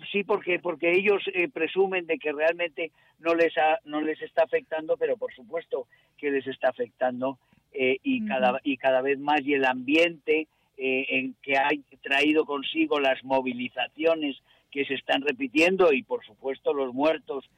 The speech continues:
Speaker 1: que van,
Speaker 2: Ujú.
Speaker 1: que van volviendo, los que vuelven, porque muchos los incineran en el campo de batalla o los
Speaker 2: Sí.
Speaker 1: dejan allí, los presidiarios se quedan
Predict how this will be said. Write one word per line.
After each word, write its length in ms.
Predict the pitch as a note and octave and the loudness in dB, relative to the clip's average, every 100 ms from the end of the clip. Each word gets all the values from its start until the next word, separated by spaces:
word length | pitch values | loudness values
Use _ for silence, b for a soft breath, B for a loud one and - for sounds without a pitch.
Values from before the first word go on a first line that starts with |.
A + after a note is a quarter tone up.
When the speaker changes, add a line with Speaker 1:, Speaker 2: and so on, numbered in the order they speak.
| _ _ | _ _
Speaker 1:
que 100 | C3+ | -2
van, 300 | C#3 C#3 A2 | 0 0 0
Speaker 2:
Ujú. 140 | G#2+ | -4
Speaker 1:
que 120 | A2 C3 | -6 -4
van 220 | C#3 C#3+ | -2 0
volviendo, 580 | C3+ C3 E3+ F#3 D#3+ C3+ | 2 4 4 2 0 0
los 200 | B2+ - | 0 -2
que 120 | B2 | -6
vuelven, 500 | C3+ G3 F#3+ C#3+ A2 _ _ _ | 2 4 2 0 -10 _ _ _
porque 220 | A2 A#2+ | -16 -10
muchos 300 | B2+ C#3 D#3 | -8 -2 -2
los 180 | C#3+ C3 | -2 -4
incineran 680 | C3 - C3 C#3+ D3+ D3 C#3 | -8 -8 -4 0 2 0 0
en 80 | |
el 80 | B2+ | -4
campo 260 | B2+ C3+ C#3+ | -4 -4 -2
de 60 | |
batalla 500 | C#3 C3+ D3 D3+ E3 - _ _ | -2 0 0 2 0 0 _ _
o 160 | D#3 | 2
los 160 | D#3 C#3+ | 4 4
Speaker 2:
Sí. 60 | B2+ D3 | 0 -2
Speaker 1:
dejan 260 | C#3 C#3+ | -2 -4
allí, 320 | B2+ C3 E3+ E3+ | -4 2 4 4
los 220 | C#3+ - | 2 -4
presidiarios 800 | - B2 B2+ A#2+ C3 C#3 D3+ D#3 | -8 -12 -12 -4 0 0 2 0
se 120 | C#3 | -2
quedan 360 | B2+ D#3 D#3 | -4 0 2